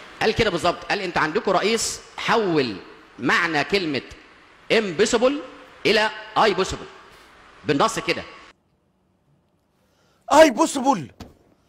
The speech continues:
Speaker 2: I possible عليك وعلى اللي خلفوك يا راجل. قال ده عيب لما يبقوا دول وش القفص. عيب لما ده يبقى وش قفص المؤسسة العسكرية والله.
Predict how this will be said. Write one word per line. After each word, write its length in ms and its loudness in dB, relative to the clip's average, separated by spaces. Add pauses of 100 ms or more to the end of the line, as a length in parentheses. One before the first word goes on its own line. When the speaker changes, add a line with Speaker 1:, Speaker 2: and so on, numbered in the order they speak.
(1040)
Speaker 2:
I 140 -4
possible 320 -8
عليك 360 -4
وعلى 100 -6
اللي 120 -10
خلفوك 520 -14
يا 120 -8
راجل. 320 -12 (1500)
قال 200 -8
ده 80 -10
عيب 280 -6
لما 200 -4
يبقوا 200 -8
دول 140 -8
وش 300 -8
القفص. 600 -14 (1800)
عيب 300 -6
لما 200 -4
ده 80 -6
يبقى 200 -6
وش 200 -10
قفص 560 -8
المؤسسة 500 -12
العسكرية 600 -8
والله. 500 -6